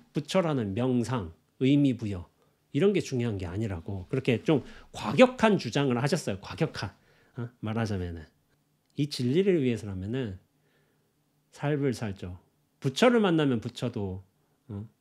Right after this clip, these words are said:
본회하고, 조사를 만나면 조사도 죽여야 되는 거예요. 어. 어떤 이해, 관념, 고정된 프레임, 여기에 대한 의미 부여, 이런 거를 갖추고 있다면은 진리는 그걸 훨씬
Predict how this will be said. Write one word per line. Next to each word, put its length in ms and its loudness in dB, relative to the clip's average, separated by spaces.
본회하고, 680 0
조사를 320 0
만나면 340 -2
조사도 380 -8
죽여야 320 -8
되는 260 -10
거예요. 340 -12
어. 80 -10
어떤 540 2
이해, 600 4
관념, 600 2
고정된 600 0
프레임, 460 2
여기에 240 2
대한 240 0
의미 340 6
부여, 420 2
이런 260 6
거를 160 4
갖추고 320 -4
있다면은 520 -2
진리는 420 4
그걸 340 0
훨씬 720 0